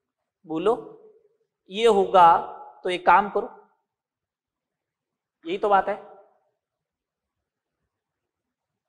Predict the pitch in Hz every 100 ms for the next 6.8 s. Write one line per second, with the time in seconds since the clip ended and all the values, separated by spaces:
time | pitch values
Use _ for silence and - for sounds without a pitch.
0 | _ _ _ _ _ _ _ _ _ _
1 | _ - 214 214 185 165 185 190 190 190
2 | 190 190 190 196 - _ _ _ _ _
3 | _ _ _ _ _ _ _ _ _ _
4 | _ _ _ _ _ _ _ _ _ _
5 | _ _ _ - 208 - 254 214 - -
6 | 208 - 190 190 190 - 190 175